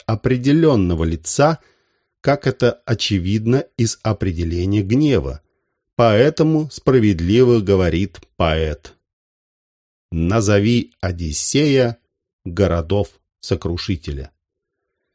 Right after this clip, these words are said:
Как будто бы он не счел себя отмщенным, если бы его противник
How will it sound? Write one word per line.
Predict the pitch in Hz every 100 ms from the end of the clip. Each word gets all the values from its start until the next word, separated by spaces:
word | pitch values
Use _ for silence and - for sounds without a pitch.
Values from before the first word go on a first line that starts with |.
| _ _ _
Как | 120 104
будто | 123 190 - 151
бы | 135 151 -
он | - 165 151
не | 135 156
счел | - - 170 139 82
себя | - 92 90 85 _
отмщенным, | 110 - 101 - - 127 131 90 78 78 -
если | 107 110 120 -
бы | 95
его | 107 101 110 101
противник | 92 85 - 180 151 87